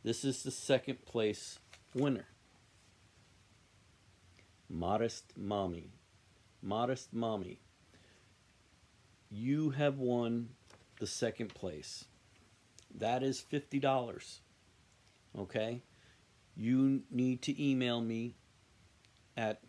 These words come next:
buildingwithpapa at gmail dot com. Okay? And we will get that worked out for you. And I really do appreciate your comments and how you diligently worked at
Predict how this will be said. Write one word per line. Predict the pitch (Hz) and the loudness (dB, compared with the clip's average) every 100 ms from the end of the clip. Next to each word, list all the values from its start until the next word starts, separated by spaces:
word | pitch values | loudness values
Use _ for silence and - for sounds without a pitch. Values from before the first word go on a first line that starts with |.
| 98 | 0
buildingwithpapa | 110 123 135 139 135 135 143 - 120 107 123 113 151 - - - _ - - - - - _ _ _ _ | 4 6 6 4 2 0 -2 -2 -2 0 -2 -4 -6 -18 -20 -20 _ -20 -20 -20 -20 -20 _ _ _ _
at | 110 107 - | -2 -2 -2
gmail | 110 120 120 117 113 | 0 2 2 2 0
dot | 104 101 - | 0 -2 -4
com. | - 82 - - - - - - _ - 87 | -8 -8 -10 -20 -20 -20 -20 -20 _ -16 -14
Okay? | 87 117 120 123 - | -8 -4 -2 -4 -6
And | 101 104 | -4 -2
we | 101 | -2
will | 98 | -2
get | 95 98 | -4 -4
that | - 95 - | -2 -2 -2
worked | 92 - | -8 -6
out | 87 85 - | -8 -8 -12
for | - 67 | -14 -14
you. | 76 - - - - _ _ _ _ _ _ - | -16 -20 -20 -20 -20 _ _ _ _ _ _ -8
And | 98 98 | -2 0
I | 95 | 0
really | 107 131 135 | 2 4 4
do | 120 131 | 4 2
appreciate | 113 - 127 - 127 123 | 2 0 -2 0 0 -2
your | 101 | -6
comments | - 135 135 135 131 - - - - - - - | -4 -2 0 0 -2 -8 -18 -20 -20 -20 -20 -6
and | 95 95 | -4 -2
how | 107 | 0
you | 107 98 | 0 -2
diligently | 92 120 131 123 123 123 120 | 0 2 2 2 0 0 0
worked | 107 123 120 - | 2 0 0 -2
at | 113 107 | -2 -2